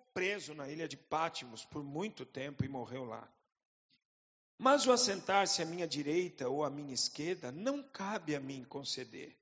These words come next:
Esses lugares pertencem àqueles para quem foram preparados por meu Pai."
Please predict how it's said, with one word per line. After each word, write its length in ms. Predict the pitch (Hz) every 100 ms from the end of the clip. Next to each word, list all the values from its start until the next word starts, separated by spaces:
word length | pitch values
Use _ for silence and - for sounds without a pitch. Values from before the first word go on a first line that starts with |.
| _ _ _ - - -
Esses 360 | 165 160 147 -
lugares 520 | 147 147 175 208 -
pertencem 760 | - 151 - 190 226 - 170
àqueles 920 | 165 165 - 202 254 233 147 - - - - _ _
para 260 | 254 254 247
quem 180 | 254 247
foram 320 | - 247 240
preparados 920 | 247 254 254 233 165 175 185 175 -
por 240 | - 185
meu 720 | 165 143 139 180 226 226 - -
Pai." 280 | 117 -